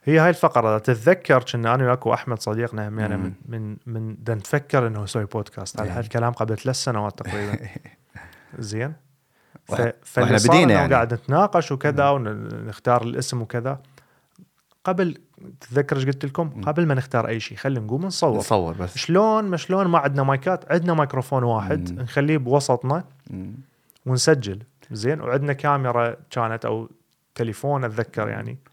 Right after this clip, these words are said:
Speaker 2: ولو تلاحظ، آه، معليش المقاطعة، لو تلاحظ أنت يعني already، آم، كان عندك جاهزية إنك تخش في موضوع ال-، ال content creator.
Speaker 1: أنا فاتح الموضوع من
Speaker 2: فاتح الموضوع من
Speaker 1: زمان.
Speaker 2: زمان،
Speaker 1: إيه.
Speaker 2: وأصلًا كنت أنت رابر يعني.
Speaker 1: إيه.
Speaker 2: فموضوع الانتقادات، الانتقادات already أنت داخل فيه.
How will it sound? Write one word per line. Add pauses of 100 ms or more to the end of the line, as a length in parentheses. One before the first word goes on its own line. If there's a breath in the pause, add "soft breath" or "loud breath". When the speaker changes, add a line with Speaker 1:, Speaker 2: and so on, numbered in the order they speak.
Speaker 2:
ولو
تلاحظ،
آه،
معليش
المقاطعة،
لو
تلاحظ (300)
أنت (260)
يعني
already،
آم، (640)
كان
عندك
جاهزية
إنك
تخش
في
موضوع
ال-،
ال
content
creator.
Speaker 1:
أنا
فاتح
الموضوع
من
Speaker 2:
فاتح
الموضوع
من
Speaker 1:
زمان.
Speaker 2:
زمان،
Speaker 1:
إيه.
Speaker 2:
وأصلًا
كنت
أنت
رابر
يعني. (320 soft breath)
Speaker 1:
إيه.
Speaker 2:
فموضوع
الانتقادات،
الانتقادات
already
أنت
داخل
فيه.